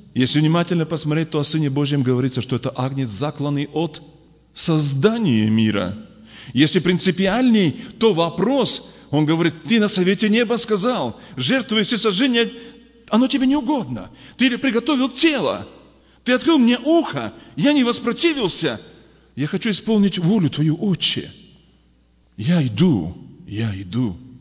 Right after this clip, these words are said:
Не там ли говорится об этой заповеди? Дальше. «Возлюбленные, пишу вам не новую заповедь, но заповедь древнюю,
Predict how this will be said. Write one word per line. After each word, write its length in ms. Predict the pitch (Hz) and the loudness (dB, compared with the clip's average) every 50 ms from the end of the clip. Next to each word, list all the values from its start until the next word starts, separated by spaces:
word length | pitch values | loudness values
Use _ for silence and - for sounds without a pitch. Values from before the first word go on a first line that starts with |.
| - - _ _ _ _ - _ _ _ _ _ _ _ _ _ _ _ _ _ _ - | -20 -20 _ _ _ _ -20 _ _ _ _ _ _ _ _ _ _ _ _ _ _ -6
Не 160 | 104 104 110 | -4 -2 -2
там 340 | 104 - 123 123 123 123 127 | -2 -2 -2 0 0 0 0
ли 100 | 131 139 | 0 0
говорится 600 | 123 127 135 139 147 147 151 147 - - - 151 | 0 0 -2 -2 -2 -2 -4 -4 -4 -6 -6 -6
об 100 | 143 139 | -6 -6
этой 200 | 139 139 139 143 | -6 -6 -6 -6
заповеди? 720 | 127 127 131 135 131 - 131 127 127 123 120 127 127 120 117 - - - _ - _ _ _ _ _ _ _ _ _ _ _ _ _ _ _ - | -6 -6 -6 -8 -8 -8 -10 -10 -8 -10 -10 -10 -10 -10 -12 -14 -20 -20 _ -20 _ _ _ _ _ _ _ _ _ _ _ _ _ _ _ -8
Дальше. 500 | 98 117 147 135 - - - - - - - - - - - - - - - - | -4 -2 -2 -2 -2 -4 -8 -8 -10 -16 -20 -20 -20 -20 -20 -20 -20 -20 -10 -2
«Возлюбленные, 500 | - 123 139 143 180 165 175 165 156 147 | 0 0 4 2 2 0 2 0 0 0
пишу 540 | 135 151 147 131 - 160 160 160 160 151 127 107 - - - - - - - - - | 0 0 0 0 2 2 2 2 2 2 0 -2 -4 -12 -20 -20 -20 -20 -20 -14 -8
вам 540 | - 98 107 120 117 107 104 101 95 95 87 | -4 -2 0 0 0 0 0 0 -2 -2 0
не 160 | 113 123 123 | 2 2 4
новую 480 | 117 113 113 127 175 185 180 139 117 107 | 4 4 4 2 2 0 0 0 0 0
заповедь, 500 | 98 95 95 90 87 - 92 87 90 - | -2 -2 -2 -4 -2 -4 -4 -4 -4 -4
но 100 | 95 98 | -4 -4
заповедь 420 | 98 110 104 - 107 101 104 101 | -2 -2 -4 -2 -2 -2 -2 -2
древнюю, 520 | 104 110 123 139 135 113 92 78 80 78 | -2 0 0 0 0 0 -2 -2 -4 -6